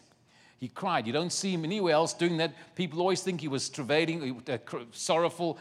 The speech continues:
He wasn't sorrowful. He was actually praying. I know he was praying because we, he sees in verse thirty-eight, it goes, "Jesus, once more deeply moved, came to the tomb.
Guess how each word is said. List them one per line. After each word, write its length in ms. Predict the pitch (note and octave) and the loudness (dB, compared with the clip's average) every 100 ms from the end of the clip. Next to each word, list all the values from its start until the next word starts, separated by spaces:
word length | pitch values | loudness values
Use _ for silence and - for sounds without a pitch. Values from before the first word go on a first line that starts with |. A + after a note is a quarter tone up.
| - | -6
He 60 | E3 | -2
wasn't 280 | G3 A#3+ | -2 -2
sorrowful. 280 | - D#3 D#3 | 0 2 2
He 40 | D3+ | -2
was 120 | C3+ | -2
actually 340 | F3+ - E3+ | -4 -4 -6
praying. 600 | - - A3+ G3+ G2+ D2+ C#2 D#2 _ _ - - | -8 -6 -4 -2 -4 -8 -12 -18 _ _ -20 -6
I 140 | A#2+ | -2
know 280 | A#2+ - C4 | 2 4 6
he 140 | A#3 | 4
was 160 | B2+ - | 2 -2
praying 560 | - A2+ F#2 B2+ F#3 F3 - - - | -6 -6 -4 -4 -6 -10 -18 -20 -10
because 800 | B2+ - E3 D3+ D#3 - - - _ - | -6 2 4 6 4 0 -4 -14 _ -12
we, 120 | A#2+ | -8
he 260 | - A#2 A2+ | -6 -6 -6
sees 520 | - G#3+ G#3+ F3+ - - - - | -4 -2 0 -2 -6 -14 -16 -8
in 140 | B2 | -2
verse 260 | D#3+ F3 - | 2 2 2
thirty-eight, 360 | E3 D3+ E3+ | 2 4 2
it 80 | B2+ | 4
goes, 240 | D3 D#3+ | 4 4
"Jesus, 340 | - E3 D#3+ A2 | 2 -2 -2 0
once 240 | D#3+ F3 | -2 0
more 140 | F3 C#3+ | -2 -2
deeply 340 | G3 A3+ G3 | 0 0 0
moved, 240 | C#3 C#3+ | 0 0
came 220 | - A3 A#3+ | 2 2 2
to 80 | |
the 80 | E3 | -2
tomb. 400 | A#2 C3+ A#2+ B2 | -4 -2 0 -2